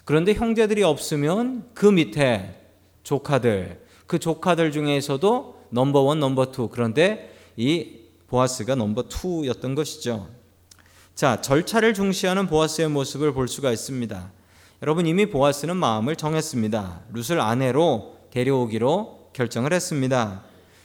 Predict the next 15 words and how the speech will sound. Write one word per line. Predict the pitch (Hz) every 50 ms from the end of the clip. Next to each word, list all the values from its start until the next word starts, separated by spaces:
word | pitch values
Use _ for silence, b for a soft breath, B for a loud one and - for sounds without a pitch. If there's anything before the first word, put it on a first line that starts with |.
| B B
그러나 | - 127 117 123 147 180
절차를 | - - 135 135 143 143 - - 170 175 185 190 -
아주 | - 156 170 196 220 240 226 240 240
중요하게 | - - 175 165 156 147 139 135 143
생각합니다. | 135 - 143 135 135 131 131 - 120 107 101 95 87 85 80 - - - - - b b b b b b b b
절차를 | - - 143 147 143 - 175 185 208 214
제대로 | 170 175 170 180 175 180
지키지 | 170 165 156 - 160 143 160
못하면 | 156 143 139 139 - 143 135 151 180 196 175 123 107 101 107 - b b b b b b b -
룻에게 | 117 131 139 - 175 165 185 190 190
큰 | - - 269 269 277
상처를 | 262 262 220 202 208 - 208 185 180 165
줄 | 151 143
수 | - -
있습니다. | 147 120 - - 127 120 123 120 131 120 107 95 87 90 - -